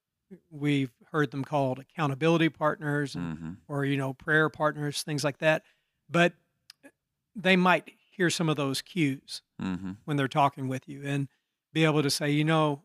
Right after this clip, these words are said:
Speaker 1: I'm hearing this from you, and we need to talk about this. What's going on?"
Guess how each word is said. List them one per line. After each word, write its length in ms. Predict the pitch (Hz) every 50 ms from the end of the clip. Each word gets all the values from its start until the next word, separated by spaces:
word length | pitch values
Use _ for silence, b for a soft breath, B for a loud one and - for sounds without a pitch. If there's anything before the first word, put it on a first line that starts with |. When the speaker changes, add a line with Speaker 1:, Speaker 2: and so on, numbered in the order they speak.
| _
Speaker 1:
I'm 200 | - 156 160 160
hearing 320 | 131 101 180 196 185 170 160
this 260 | 156 151 151 147 -
from 280 | - - 165 156 147 151
you, 260 | 147 147 143 147 - -
and 400 | 147 147 147 143 143 139 135 131
we 100 | 151 160
need 140 | 160 156 135
to 60 | 139
talk 260 | - - 156 143 - _
about 200 | 127 131 127 -
this. 340 | _ _ _ _ - - - - _ -
What's 180 | - 151 143 -
going 240 | - 151 147 143 139
on?" 160 | 139 131 113